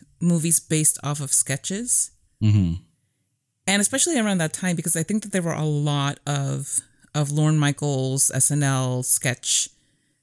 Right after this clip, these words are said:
Speaker 1: uh, movies coming out, and people were like, "All right, okay, now you're just, like, you know, digging at the bottom of the barrel."
Speaker 2: You're milking the T V show at that point. <laughs>
Speaker 1: Yeah, yeah. Well, frankly, they were.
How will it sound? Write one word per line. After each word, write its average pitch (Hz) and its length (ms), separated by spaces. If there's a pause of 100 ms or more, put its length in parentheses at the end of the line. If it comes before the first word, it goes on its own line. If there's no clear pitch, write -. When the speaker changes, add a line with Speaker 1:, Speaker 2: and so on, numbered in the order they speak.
Speaker 1:
uh, 139 180
movies 147 360
coming 143 300
out, 131 220
and 135 100
people 143 320
were 139 120
like, 143 260
"All 147 120
right, 117 300
okay, 131 440 (140)
now 151 100
you're 165 180
just, - 280
like, 127 160
you 135 60
know, 139 280 (1040)
digging 156 380
at 135 120
the 135 60
bottom 131 260
of 135 60
the - 60
barrel." 117 340 (300)
Speaker 2:
You're 92 300
milking 123 480
the 107 80
T 110 180
V 98 140
show 90 180
at 82 100
that 80 200
point. 78 360
<laughs> - 40 (500)
Speaker 1:
Yeah, 160 480
yeah. - 140
Well, - 300
frankly, 220 400
they 147 180
were. - 320